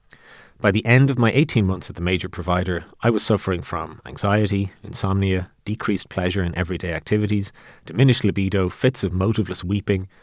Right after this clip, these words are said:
and recurrent feelings of worthlessness and despair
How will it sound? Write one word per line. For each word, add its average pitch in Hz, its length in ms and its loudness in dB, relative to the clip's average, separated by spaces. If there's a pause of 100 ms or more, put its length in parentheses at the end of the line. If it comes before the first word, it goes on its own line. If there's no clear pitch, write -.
(180)
and 123 100 4
recurrent 110 420 4
feelings 87 440 -4
of 73 160 -14
worthlessness 85 760 -10
and 76 140 -14
despair 107 580 0